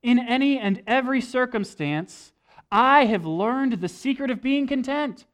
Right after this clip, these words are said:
whether well fed or hungry, whether in abundance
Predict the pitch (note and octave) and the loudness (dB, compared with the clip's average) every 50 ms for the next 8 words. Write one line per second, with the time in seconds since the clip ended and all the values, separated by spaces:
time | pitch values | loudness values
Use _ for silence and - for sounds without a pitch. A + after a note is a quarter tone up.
0 | _ _ _ _ _ C#3+ D3 D#3 D3+ D#3+ D3+ D3 C#3 C3 A#2+ - - C#3+ C#3+ D3+ | _ _ _ _ _ 0 0 0 2 0 0 0 0 0 -2 -2 -4 -2 -2 0
1 | F#3 A3 A3+ A3+ - _ _ _ _ _ _ _ - F3 F#3 F3 - G#3 A#3 B3 | -2 -2 -4 -10 -16 _ _ _ _ _ _ _ -2 0 0 0 2 0 0 2
2 | A#3+ G#3+ F#3 D3 B2 G#2+ - _ _ _ _ _ _ _ _ F3+ F#3+ G#3 G3+ A3 | 2 0 -2 -4 -6 -8 -10 _ _ _ _ _ _ _ _ 2 2 4 4 2
3 | A3+ A3 A3 - - - G3+ F#3 E3 D3 C#3 E3+ G3 A3+ A3+ B3 C4 B3+ B3 - | 0 0 -2 -10 -8 -4 -2 0 0 2 4 4 4 6 4 2 0 0 -2 -4
4 | - - - | -8 -16 -20